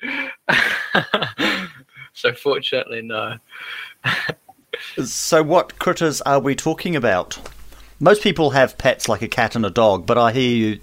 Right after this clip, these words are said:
Speaker 2: have different sorts of pets.
Speaker 1: Yeah, yeah. So I've got a giant centipede called Huranui. I have a couple of beautiful big black tunnel web spiders,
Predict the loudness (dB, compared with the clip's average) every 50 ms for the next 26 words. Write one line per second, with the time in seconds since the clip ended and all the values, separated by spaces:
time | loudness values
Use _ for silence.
0 | -12 -8 -4 -4 -4 -2 -2 -4 -4 -2 -6 -6 -2 -4 -4 -2 -2 -6 -8 -6
1 | -2 -2 -2 -2 -2 -6 -10 -10 -10 -12 -16 -20 -20 -20 -20 -20 -18 -10 -6 -2
2 | 0 2 6 6 8 8 8 8 8 8 6 6 6 6 6 4 4 2 -2 -8
3 | -8 0 4 6 8 8 10 10 8 8 6 4 -2 -10 0 4 6 8 10 10
4 | 8 6 4 0 0 -2 -2 -2 _ 0 4 4 4 4 2 -2 _ -6 0 2
5 | 4 4 4 2 0 -4 -6 _ _ _ _ _ _ -6 -2 2 2 4 4 2
6 | 0 -2 -8 -10 -8 -8 -8 -8 -6 -8 -8 -8 _ -8 -8 -8 -4 -2 0 0
7 | 0 -2 -2 -6 -6 -8 -8 _ -20 -20 -20 -20 -20 -20 _ _ _ _ _ -6
8 | -6 -6 -6 -6 -4 -2 -2 -2 -4 -8 _ _ _ _ _ _ -4 0 2 4
9 | 4 4 4 2 2 0 0 -2 -2 -2 -4 -4 -8 -12 _ _ -6 -4 -4 -4
10 | -2 -4 -2 -2 -2 -4 -6 -10 -20 _ _ _ -6 -4 -4 -4 -6 _ -14 -16
11 | -8 -6 -6 -6 -6 _ _ _ _ _ _ _ _ 0 0 0 0 0 -2 -2
12 | -2 -2 0 -2 -4 -6 -6 -6 2 4 4 4 4 2 0 -8 -8 -12 -16 _